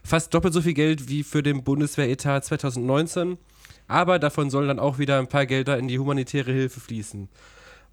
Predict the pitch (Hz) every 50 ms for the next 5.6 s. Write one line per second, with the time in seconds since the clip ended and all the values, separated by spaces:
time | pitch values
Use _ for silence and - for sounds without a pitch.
0 | _ - _ _ _ - 160 165 185 190 185 170 170 151 - - 160 165 165 160
1 | 160 - - 151 - 160 202 226 226 220 180 160 143 147 202 226 240 233 175 -
2 | 185 202 226 220 - 190 202 196 202 - - - 208 202 202 202 196 196 196 170
3 | 151 151 143 165 175 180 180 151 147 147 160 156 - - 165 165 135 131 147 135
4 | - - - - 139 170 185 175 160 165 165 151 156 151 151 - - 147 156 -
5 | 151 - 156 - - - 143 139 139 139 151 147